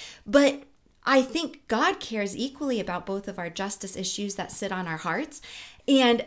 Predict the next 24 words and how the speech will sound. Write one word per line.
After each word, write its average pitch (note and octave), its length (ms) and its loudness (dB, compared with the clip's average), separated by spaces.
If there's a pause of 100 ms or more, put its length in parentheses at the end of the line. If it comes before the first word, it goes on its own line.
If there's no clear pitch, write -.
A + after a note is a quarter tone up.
if A3+ 300 2
I B3 160 0
am F4+ 160 0
supporting A#3 540 -2
Phil G#3 480 -4
and G#3+ 120 -2
what G3 160 -2
he's G#3+ 220 -4
passionate A3+ 400 -4
about, B3 240 -4
and G#3 100 -4
he C4+ 220 2
supports C4 540 -2
me, A3+ 340 0 (380)
then A#3+ 240 8
as B3+ 160 4
the A#3+ 100 0
body C#4 400 2
of A#3 160 0
Christ, B3+ 480 0
we're A3+ 120 -2
covering C#4+ 680 0
more A#3 240 2
ground G#3 640 -4